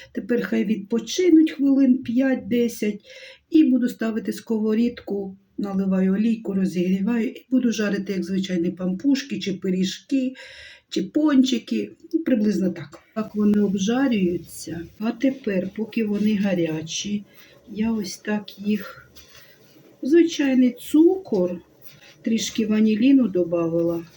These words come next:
ванільного цукру. І ось так я їх обкачую. Можна просто цукровою пудрою потрусити. А я роблю ось так. Половину зроблю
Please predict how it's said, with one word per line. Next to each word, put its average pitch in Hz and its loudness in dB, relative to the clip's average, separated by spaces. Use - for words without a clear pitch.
ванільного 160 0
цукру. 180 -8
І 269 0
ось 269 -2
так 262 -4
я 240 0
їх 226 0
обкачую. 208 -2
Можна 269 4
просто 262 0
цукровою 220 -2
пудрою 170 2
потрусити. 170 -4
А 226 -6
я 226 0
роблю 233 0
ось 233 -2
так. - -4
Половину 240 6
зроблю 220 2